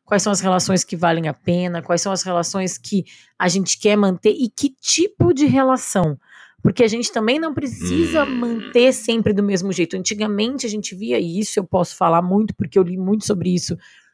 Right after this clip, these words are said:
Speaker 1: principalmente quando eu tava grávida, agora com a Bia e tal, criações com uma,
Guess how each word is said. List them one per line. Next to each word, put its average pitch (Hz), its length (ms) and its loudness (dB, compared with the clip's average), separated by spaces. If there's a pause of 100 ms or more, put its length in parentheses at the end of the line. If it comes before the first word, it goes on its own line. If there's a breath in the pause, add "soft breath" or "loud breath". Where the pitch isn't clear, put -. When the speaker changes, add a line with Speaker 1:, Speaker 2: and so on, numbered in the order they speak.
(180 soft breath)
Speaker 1:
principalmente 190 340 0
quando 180 120 2
eu - 20 2
tava 156 220 0
grávida, 170 600 2
agora 170 240 4
com 170 120 0
a 156 40 2
Bia 190 320 4
e 160 60 2
tal, 196 260 0 (640 loud breath)
criações 247 600 4
com - 240 -8
uma, 233 240 0